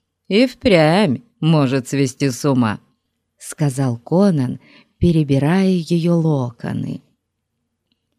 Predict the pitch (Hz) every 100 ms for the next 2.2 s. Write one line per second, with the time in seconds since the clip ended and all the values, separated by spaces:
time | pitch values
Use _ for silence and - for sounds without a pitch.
0 | _ _ _ _ _ _ - 226 240 233
1 | 240 240 - 247 254 240 269 190 135 120
2 | 113